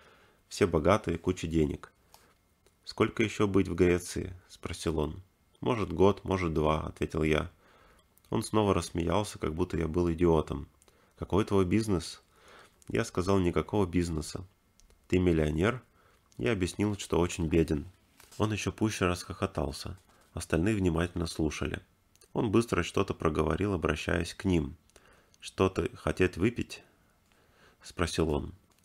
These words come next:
«Люди Крита любить американцев. Люди Крита хорошие люди. Ты любишь коньяк, да?» Я кивнул.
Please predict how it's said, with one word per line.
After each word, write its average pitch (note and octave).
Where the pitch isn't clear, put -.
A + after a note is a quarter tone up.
«Люди A2
Крита F#2+
любить E2
американцев. E2+
Люди G2
Крита F2+
хорошие E2
люди. D#2+
Ты E2+
любишь F#2
коньяк, F2
да?» F2
Я B2+
кивнул. D2+